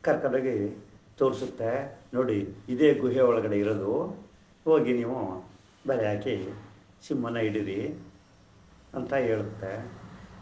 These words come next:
ಆಗ ಬೇಟೆಗಾರರು ಹೋಗಿ ಸಿಂಹಕ್ಕೆ ಬಲೆ ಹಾಕಿ ಹಿಡಿದು ಅದನ್ನು ಪಂಜರದೊಳಗಡೆ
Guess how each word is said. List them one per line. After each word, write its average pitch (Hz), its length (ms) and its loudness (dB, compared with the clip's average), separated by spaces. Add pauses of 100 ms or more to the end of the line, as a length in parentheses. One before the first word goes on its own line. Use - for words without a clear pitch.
ಆಗ 110 360 0
ಬೇಟೆಗಾರರು 110 460 0
ಹೋಗಿ 101 540 -4 (280)
ಸಿಂಹಕ್ಕೆ 127 380 0
ಬಲೆ 107 360 2
ಹಾಕಿ 104 500 -4
ಹಿಡಿದು 113 480 0 (400)
ಅದನ್ನು 110 520 -4 (640)
ಪಂಜರದೊಳಗಡೆ 101 840 0